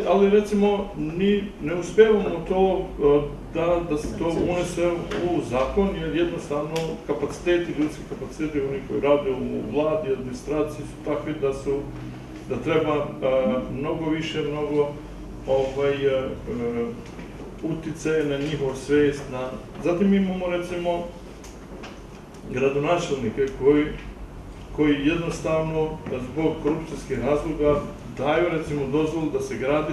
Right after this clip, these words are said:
tamo gde ne bi smelo, recimo, gde, gde postoji park ili gde, gde postoji neko zelenilo. E,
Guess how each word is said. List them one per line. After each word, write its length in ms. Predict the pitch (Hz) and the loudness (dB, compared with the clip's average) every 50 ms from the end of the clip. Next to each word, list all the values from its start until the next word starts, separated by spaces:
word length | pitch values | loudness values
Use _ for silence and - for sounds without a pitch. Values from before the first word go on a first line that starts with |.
| 147 - | -4 -2
tamo 320 | 143 143 147 156 151 156 - - - - - - - - - - - - - | 0 0 0 0 -2 -4 -6 -8 -10 -12 -12 -12 -14 -16 -16 -16 -16 -8 -2
gde 320 | 131 151 151 151 147 147 151 139 | 0 2 4 4 2 0 -2 -2
ne 120 | 135 143 139 | 0 0 0
bi 120 | 143 151 | 0 -2
smelo, 480 | 147 - 143 143 143 147 147 147 143 139 | -4 -2 -2 0 2 4 6 6 4 4
recimo, 480 | 139 - 143 143 147 143 143 143 147 - | -2 -2 -4 -2 0 0 0 0 0 2
gde, 240 | - 139 135 131 127 | 4 6 6 6 6
gde 100 | 123 139 | 4 2
postoji 420 | 135 - 147 139 139 180 - - - - - | 2 2 4 8 8 8 8 6 2 2 4
park 220 | 160 170 170 170 - - - - - - | 6 6 6 6 2 -4 -10 -12 -10 -8
ili 180 | 139 131 131 131 | -8 -6 -6 -2
gde, 180 | 123 143 139 135 135 - | 2 2 2 2 2 0
gde 120 | - 143 143 | 2 2 4
postoji 400 | 147 143 143 143 - 147 143 139 | 6 4 2 2 4 0 0 0
neko 240 | 143 139 - 151 143 | 0 -2 -2 -2 -2
zelenilo. 560 | - 170 175 208 202 - 120 113 - - - - - - - - - - - 185 - - - - - - - - - - | 2 6 8 8 8 8 6 0 -2 -4 -8 -10 -12 -14 -14 -12 -6 -2 0 0 0 0 -2 -2 -6 -6 -6 -6 -4 0
E, 360 | 131 131 135 135 135 135 135 | 2 4 4 4 4 4 2